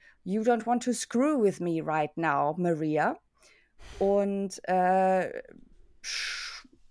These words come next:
haut seine Faust auf den Tisch, sodass sie, äh, dass sie, äh, also sich erschrickt und, äh, zwingt sie, ihr, ihm die Schlüssel zu geben fürs Auto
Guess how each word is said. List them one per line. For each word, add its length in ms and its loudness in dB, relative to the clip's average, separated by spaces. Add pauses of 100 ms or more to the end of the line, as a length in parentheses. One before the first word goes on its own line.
(280)
haut 280 2
seine 240 4
Faust 460 -2
auf 180 2
den 200 -2
Tisch, 340 -2
sodass 420 0
sie, 320 0
äh, 380 4 (500)
dass 220 0
sie, 300 0
äh, 520 0
also 260 -8
sich 300 -8
erschrickt 500 0
und, 440 -4
äh, 200 2
zwingt 380 -4
sie, 380 -4
ihr, 320 -6
ihm 200 -4
die 100 -8
Schlüssel 320 -2
zu 140 -6
geben 320 0
fürs 180 -6
Auto 540 4